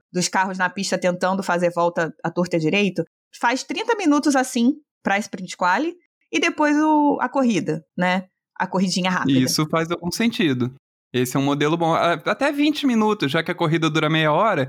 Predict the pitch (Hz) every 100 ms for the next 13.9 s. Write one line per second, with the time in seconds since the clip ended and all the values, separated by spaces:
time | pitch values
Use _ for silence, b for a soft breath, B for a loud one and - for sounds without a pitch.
0 | 339 349 440 480 440 427 453 - - 240
1 | 170 - 180 170 226 254 226 214 202 -
2 | 180 165 170 156 139 147 175 170 202 -
3 | 135 147 139 139 139 135 156 143 131 131
4 | - 131 127 123 117 120 120 120 113 113
5 | - - 120 113 120 120 139 127 120 123
6 | 127 120 117 131 123 127 127 135 151 175
7 | 254 - 240 285 247 180 220 262 190 180
8 | 165 170 175 165 170 165 160 170 196 175
9 | 185 160 151 156 151 147 165 160 185 190
10 | 196 254 294 170 135 123 127 123 131 -
11 | 143 147 170 208 196 131 127 135 135 165
12 | 185 160 - 151 160 180 180 294 381 190
13 | 175 185 190 196 175 185 214 269 320